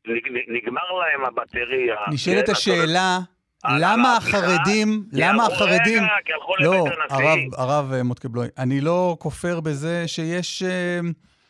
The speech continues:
Speaker 1: הסתה
Speaker 2: יש,
Speaker 1: לחרדים.
Speaker 2: יש איבה נגד החרדים, אה, וצריך לעצור הסתה לגזענות באשר היא הסתה לגזענות. נשאלת השאלה, למה, שהתשובה די ברורה, אבל אולי נגיע אליה אחר כך,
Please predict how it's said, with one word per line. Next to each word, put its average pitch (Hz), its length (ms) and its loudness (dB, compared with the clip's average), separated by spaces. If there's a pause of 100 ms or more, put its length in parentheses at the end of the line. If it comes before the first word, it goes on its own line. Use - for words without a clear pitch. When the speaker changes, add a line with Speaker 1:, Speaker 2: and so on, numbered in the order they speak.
(280)
Speaker 1:
הסתה 104 220 -4
Speaker 2:
יש, 226 220 0
Speaker 1:
לחרדים. 190 340 -2
Speaker 2:
יש - 120 -2
איבה 208 460 0 (100)
נגד 180 240 -2
החרדים, 175 920 -2 (420)
אה, 143 60 -4 (640)
וצריך 143 420 -4
לעצור 185 500 0
הסתה 156 280 -4
לגזענות 156 440 -2
באשר 147 240 -4
היא 151 80 -4
הסתה 147 200 -8
לגזענות. 127 440 -4
נשאלת 202 260 -2
השאלה, 165 580 -2 (640)
למה, 139 540 0
שהתשובה 123 600 -8
די 147 160 -4
ברורה, 147 340 0
אבל 123 140 -2
אולי 135 120 0
נגיע 143 200 0
אליה 147 120 0
אחר 185 220 -2
כך, 143 340 -4